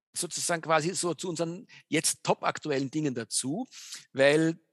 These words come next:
der Till Brönner, äh, Trompeter aus Deutschland, jetzt gerade, äh, ein aktuelles Interview anlässlich seiner Christmas-Platte gegeben hat. Und da hat er gesagt, ähm, eine der wichtigsten Inspirationen auf der Ebene, ähm,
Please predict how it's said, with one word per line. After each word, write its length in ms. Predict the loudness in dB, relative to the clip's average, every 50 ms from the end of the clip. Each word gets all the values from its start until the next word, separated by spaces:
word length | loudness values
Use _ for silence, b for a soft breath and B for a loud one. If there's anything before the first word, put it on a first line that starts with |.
| _ -4
der 120 | -4 -2
Till 220 | -2 -2 -4 -4 -4
Brönner, 500 | 0 2 4 4 6 6 6 6 6 4 2 _ _ b b b b b b b b
äh, 560 | -2 2 4 4 6 6 6 4 4 2 -2 -4
Trompeter 480 | -4 -4 -4 -2 -2 -2 0 0 -2
aus 160 | -2 -2 -4 -6
Deutschland, 640 | -6 -4 -4 -4 -4 -2 0 0 0 0 -2 -4
jetzt 260 | -4 -4 -4 -6 -6
gerade, 460 | -4 -2 0 2 4 4 4 4 2 0 b b b b b b
äh, 60 | -2
ein 260 | 0 0 0 0 0
aktuelles 400 | 0 0 -2 -2 -2 -2 -2 -2
Interview 340 | -4 -2 -4 -4 -2 -4 -4
anlässlich 420 | -2 -2 0 0 0 0 0 0 2
seiner 440 | 2 4 4 2 2 4 2 2
Christmas-Platte 840 | 2 0 -2 0 0 0 0 0 -2 -4 -4 -2 -2 -2 -2 -4 -6
gegeben 520 | -12 -12 -12 -12 -10 -10 -10 -8 -8 -4 0
hat. 240 | 0 0 0 0
Und 160 | -4 -12 -8 -6
da 60 | -4
hat 120 | -2 -2
er 80 | -2 -4
gesagt, 380 | -2 0 0 0 -2 -2 -8 B B B B B B B _ _ _ _ _ _ -6
ähm, 360 | 0 2 2 2 2 -2 -6 -6 -2
eine 160 | 0 0 0
der 100 | 0 0
wichtigsten 360 | -2 -2 -4 -4 -6 -4 -2
Inspirationen 720 | -2 -2 0 0 0 0 0 0 0 0 0 2 0 0
auf 220 | 0 -2 -2 -2 -4
der 160 | -4 -4 -4
Ebene, 460 | -4 -4 -2 -2 2 2 2 2 2 B B B B B B B B B 0
ähm, 400 | 4 6 6 6 6 4 -2 -6